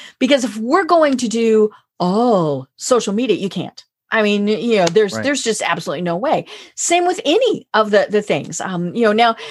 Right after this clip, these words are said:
Speaker 1: the, probably the first thing that, you know, eh, eh, from a marketing perspective, that somebody really needs to do is a website. You know, you need to, to be, but it can be basic.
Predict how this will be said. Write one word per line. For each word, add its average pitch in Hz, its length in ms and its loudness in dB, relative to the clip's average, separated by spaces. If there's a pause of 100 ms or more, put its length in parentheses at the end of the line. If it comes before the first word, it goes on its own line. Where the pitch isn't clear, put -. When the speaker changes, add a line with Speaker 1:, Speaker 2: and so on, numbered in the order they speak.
(160)
Speaker 1:
the, 294 200 4
probably 320 400 0
the 262 80 0
first 381 400 0
thing 185 280 0
that, 196 200 0
you 208 140 0
know, 175 300 2
eh, 185 320 -6 (240)
eh, 196 340 0
from 226 220 0
a 185 80 2
marketing 202 520 0
perspective, 170 540 -4
that 262 160 0
somebody 240 260 2
really 220 300 2
needs 175 300 -4
to 190 60 -10
do 165 280 0
is 208 320 2 (300)
a 175 100 4
website. - 600 -4 (320)
You 196 80 0
know, 180 80 2
you 180 60 0
need 180 180 -2
to, 175 220 2
to 175 160 -2
be, 170 200 0
but 175 180 0
it 415 100 2
can 466 120 -2
be 427 160 4
basic. 269 420 0